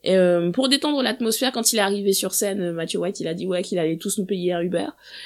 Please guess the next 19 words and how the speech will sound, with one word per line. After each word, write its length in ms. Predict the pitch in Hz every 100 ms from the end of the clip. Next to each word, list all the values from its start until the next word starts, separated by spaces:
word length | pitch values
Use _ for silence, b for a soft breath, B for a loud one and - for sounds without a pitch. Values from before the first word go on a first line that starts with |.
| B
Je 100 | -
sais 120 | 202
que 80 | 320
c'était 180 | 339 277
pour 140 | 262
rire, 140 | 277 285
mais, 200 | 233 -
mais 100 | 202
vraiment, 300 | 185 262 240
sérieusement, 640 | 185 240 254 240 196 185 -
est-ce 140 | 196
que 100 | -
c'était 300 | 370 226 233
nécessaire 580 | 202 185 - 202 - 196
de 100 | 185
faire 140 | 180 190
une 80 |
prestation 500 | 185 185 185 180 220
avec 380 | 208 180 165 -